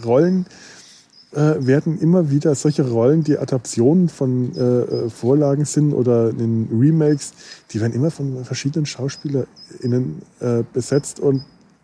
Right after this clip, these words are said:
da kommen immer wieder ganz verschiedene Interpretationen bei raus. Und das gehört sich eigentlich auch so. Und das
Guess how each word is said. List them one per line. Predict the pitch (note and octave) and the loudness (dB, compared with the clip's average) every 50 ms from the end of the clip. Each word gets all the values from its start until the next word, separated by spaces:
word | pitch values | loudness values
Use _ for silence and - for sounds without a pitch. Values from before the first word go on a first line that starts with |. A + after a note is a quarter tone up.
| _ _ _ _ _ | _ _ _ _ _
da | - B2+ A#2+ B2+ C3+ - - _ _ | -10 -8 -8 -8 -8 -10 -14 _ _
kommen | - - - - A2 A#2+ C#3+ E3 - - _ - - - | -20 -18 -12 -8 -6 -6 -6 -6 -8 -14 _ -20 -12 -6
immer | A2 A#2 B2+ C#3+ D3+ C3 | -2 0 2 2 2 2
wieder | B2 B2 D3+ D3+ D3+ C#3+ | 2 2 4 2 2 0
ganz | - - - A2+ A#2+ - - | -4 -8 -8 -8 -8 -6 -4
verschiedene | - C#3+ - - - G#2+ G2 A2+ A#2+ | -6 -6 -6 -6 -8 -8 -6 -6 -4
Interpretationen | - A2+ A2 A#2 A2 - - A#2 C#3 C#3+ C#3 - - - C3 F#3 A3 G#3 F3 C3+ | -4 -4 -6 -6 -6 -6 -6 -4 -4 -4 -4 -4 -2 -2 0 2 2 2 0 0
bei | - G#2 F#2+ | -2 -4 -6
raus. | F#2 F#2+ F#2 F#2 F2+ - - | -6 -6 -6 -8 -8 -8 -8
Und | A#2 A#2 | -6 -4
das | C3+ - - | -4 -4 -2
gehört | - C3 B2 D3 D#3 - | 0 0 2 2 0 -2
sich | - C#3 - | -6 -10 -6
eigentlich | A2+ A2 A2 A2+ A2 G2+ A2 G2+ | -4 -4 -4 -4 -4 -6 -6 -6
auch | G#2 G2 G2 | -4 -6 -6
so. | G2 - - C3+ D#3 | -6 -6 -4 -4 -4
Und | F#3+ G3+ F#3 | -4 -6 -8
das | E3 - | -12 -14